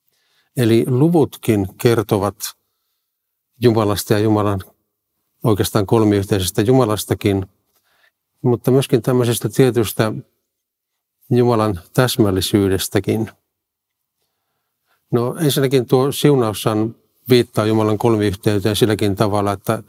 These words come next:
Isä Jumala on kaiken siunauksen lähde. Kun taas Jeesuksessa me näemme,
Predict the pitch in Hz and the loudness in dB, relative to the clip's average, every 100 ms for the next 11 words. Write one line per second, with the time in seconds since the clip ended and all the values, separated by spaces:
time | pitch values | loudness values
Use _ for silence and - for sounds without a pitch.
0 | - _ 131 120 104 110 107 101 101 98 | -20 _ 0 2 2 2 2 2 0 -4
1 | _ - 110 104 110 101 85 - 101 98 | _ -2 0 0 0 -2 0 0 2 0
2 | 95 - 92 95 - - - _ _ _ | -2 -2 -2 -4 -8 -16 -20 _ _ _
3 | _ _ _ _ _ _ _ _ _ _ | _ _ _ _ _ _ _ _ _ _
4 | _ _ - 110 98 104 95 98 _ _ | _ _ -2 -2 0 -2 -2 -10 _ _
5 | - - _ _ - 131 135 117 - 107 | -20 -20 _ _ 2 4 4 0 0 -2
6 | - 113 95 _ _ _ - 117 113 113 | -2 -4 -4 _ _ _ -2 2 2 2
7 | 104 107 | 2 0